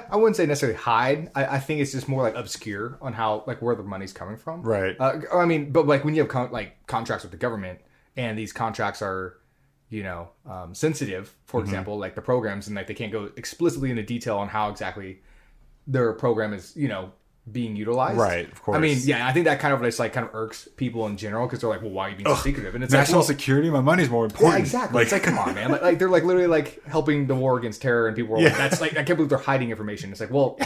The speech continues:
Speaker 2: <laughs>
Speaker 1: come on, man. Like, you gotta cut them some slack. But, yeah, I think also the other criticism is, um, the fact that it's been around so long, and the fact that, like, they haven't really been super profitable. But, like, despite the fact that they have higher rev-, like, revenue growth than what people were expecting. Like, I think their last earnings was really great.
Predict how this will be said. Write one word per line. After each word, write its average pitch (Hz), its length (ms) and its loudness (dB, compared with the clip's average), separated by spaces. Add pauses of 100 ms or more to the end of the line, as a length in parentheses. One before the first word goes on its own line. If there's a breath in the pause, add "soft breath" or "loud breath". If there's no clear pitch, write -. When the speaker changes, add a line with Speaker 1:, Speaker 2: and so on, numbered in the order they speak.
(140)
Speaker 2:
<laughs> - 220 2
Speaker 1:
come 185 160 -2
on, 107 220 0
man. 113 200 -6
Like, 131 180 0
you 160 40 -6
gotta 160 200 6
cut 139 160 2
them 117 80 -4
some - 100 -14
slack. 135 180 0
But, 185 180 4
yeah, 170 140 4
I 151 60 2
think 196 300 -2
also 139 260 2
the 135 60 2
other 123 120 -2
criticism 113 460 -6
is, 98 240 -10 (680 soft breath)
um, 110 340 -2
the 147 60 -2
fact 170 180 2
that 151 40 6
it's 139 100 0
been 147 140 2
around 123 240 0
so 180 100 -6
long, 202 300 -2
and 143 100 -4
the 120 40 -2
fact 127 260 -2
that, 127 60 -6
like, 117 220 -6
they 123 140 -2
haven't 123 260 -2
really 120 180 -4
been 104 180 -6
super - 200 -14
profitable. 82 520 -10 (100)
But, 165 140 4
like, 135 240 -4
despite 139 340 2
the 143 60 -8
fact 131 160 0
that 113 80 -8
they 117 60 -6
have 113 280 -4 (680)
higher 123 340 0
rev-, 113 260 -2
like, 117 220 -8
revenue 120 300 2
growth 95 420 -6 (460)
than 135 120 4
what 117 120 -2
people 117 200 -4
were 98 160 -2
expecting. 95 460 -8
Like, 101 160 -6
I 123 100 -2
think 143 120 0
their 120 100 0
last 113 240 -2
earnings 110 240 -8
was 98 100 -14
really 101 180 -6
great. 104 520 -4